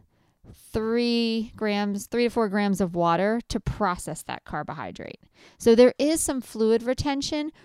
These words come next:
when you eat carbohydrates. All right.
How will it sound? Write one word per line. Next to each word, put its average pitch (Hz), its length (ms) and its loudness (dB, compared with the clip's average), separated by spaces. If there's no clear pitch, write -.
when 214 420 -2
you 208 240 -2
eat 196 240 -8
carbohydrates. - 920 -10
All 180 80 -12
right. 185 260 -8